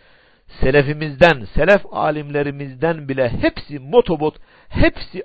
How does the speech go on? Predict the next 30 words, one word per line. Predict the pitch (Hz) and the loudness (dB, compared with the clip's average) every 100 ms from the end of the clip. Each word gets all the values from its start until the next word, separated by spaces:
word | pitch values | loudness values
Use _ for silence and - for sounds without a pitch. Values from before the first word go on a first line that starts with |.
| 285 | 2
aynı | 285 175 | 2 2
şeyi | 139 131 117 | -6 -6 -6
anlatmamışlardır. | 113 117 - 90 90 - - - _ _ _ _ _ _ - - - | -6 -8 -10 -14 -16 -20 -20 -20 _ _ _ _ _ _ -20 -18 -12
Biri | 214 | -6
farklı | 196 180 170 | -4 -4 -4
bir | 175 | -10
şey | 185 147 | -8 -10
söylemiş, | - - - 147 - | -10 -18 -20 -20 -18
diğeri | 180 165 160 | -6 -4 -4
farklı | - 151 147 | -6 -8 -8
bir | - | -16
şey | - 139 | -16 -18
söylemiş. | - - - - _ _ _ _ _ _ _ _ _ - | -18 -20 -20 -20 _ _ _ _ _ _ _ _ _ -12
Biri | 139 202 170 | -6 -4 -2
delil | 165 175 170 | 0 0 2
yok, | 175 - - _ _ _ - | 0 -2 -12 _ _ _ -2
elinde | 156 175 165 160 | -2 0 -4 -2
delil | 165 170 170 | -2 -2 -2
yok, | 165 | -4
kıyas | - 170 175 - | -2 2 2 2
yapmış. | 98 76 _ - - _ _ _ - | -8 -12 _ -20 -20 _ _ _ -12
Ebu | 110 110 | -10 -8
Hanife | 110 104 98 | -10 -12 -14
bunu | 87 95 | -16 -20
çok | - 107 | -18 -20
çok | - 85 | -20 -20
yapan | 95 - - - _ | -20 -20 -20 -20 _
kimse, | - 82 - | -20 -20 -18
Allah | 80 92 85 _ | -16 -16 -18 _
kendisinden | - 87 - - - | -20 -20 -20 -20 -20